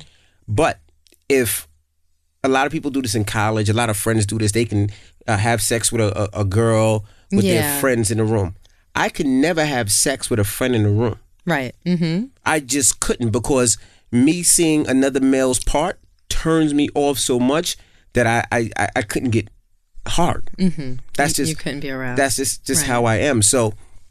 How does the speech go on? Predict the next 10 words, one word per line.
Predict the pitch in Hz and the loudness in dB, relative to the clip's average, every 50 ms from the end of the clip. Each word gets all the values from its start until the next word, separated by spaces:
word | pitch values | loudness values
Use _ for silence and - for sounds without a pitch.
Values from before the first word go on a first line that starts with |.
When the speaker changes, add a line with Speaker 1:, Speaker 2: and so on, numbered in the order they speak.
| _ - - _ - - - - - - - - - - - _ - | _ -20 -20 _ -20 -20 -20 -20 -20 -20 -20 -20 -20 -20 -16 _ 0
Speaker 1:
to | - - | 0 2
go | 147 147 | 2 2
back | 139 131 117 - | 2 2 0 0
to | - | -4
what | 123 113 - | -4 -4 -2
you | 113 | -2
were | 110 | -2
thinking | 101 - 143 147 - 131 113 | 0 0 0 0 0 0 0
with | 101 95 - | 0 -2 -2
tri | - - 139 160 139 104 98 98 | -2 -2 0 0 0 0 -2 -2